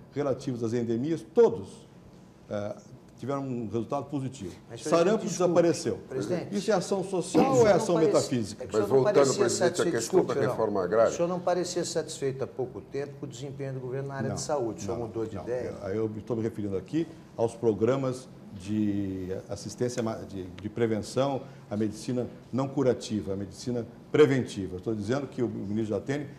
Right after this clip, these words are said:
Speaker 1: deu um grande impulso nessa área. O que eu, o que eu, eu, eu não disse isso, eu disse outra coisa,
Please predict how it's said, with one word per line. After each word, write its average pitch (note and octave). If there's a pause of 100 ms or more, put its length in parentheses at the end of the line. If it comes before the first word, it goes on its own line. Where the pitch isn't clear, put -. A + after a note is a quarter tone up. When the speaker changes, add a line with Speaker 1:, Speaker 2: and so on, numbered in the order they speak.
(220)
Speaker 1:
deu A#2+
um A2
grande D3
impulso C#3+
nessa B2
área. E2 (300)
O G#2
que -
eu, C3
o A#2
que -
eu, G#2
eu, G2+
eu G#2+
não G2+
disse A#2
isso, F#2
eu -
disse G#2+
outra C#3
coisa, G2